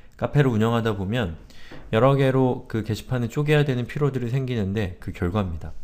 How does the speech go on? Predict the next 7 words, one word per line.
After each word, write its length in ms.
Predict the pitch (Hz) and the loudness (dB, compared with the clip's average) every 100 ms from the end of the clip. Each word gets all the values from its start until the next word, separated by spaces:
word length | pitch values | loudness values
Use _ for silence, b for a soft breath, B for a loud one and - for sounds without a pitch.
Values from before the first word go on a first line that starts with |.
| B B B - | B B B -8
처음엔 360 | 95 113 110 101 | -4 -2 0 -2
이렇게 220 | 95 98 | -2 -6
작게 260 | 110 110 110 | -6 -4 -6
시작하시다가 920 | - 113 110 - - 87 113 151 196 B B - | -4 -6 -6 -8 -4 -4 -2 -2 -4 B B -8
하다 240 | 131 135 | -2 0
보면 420 | 117 95 117 82 B B B B 92 | 2 2 0 -2 B B B B -6
이 560 | 87 87 87 85 90 | -4 -2 -4 -6 -8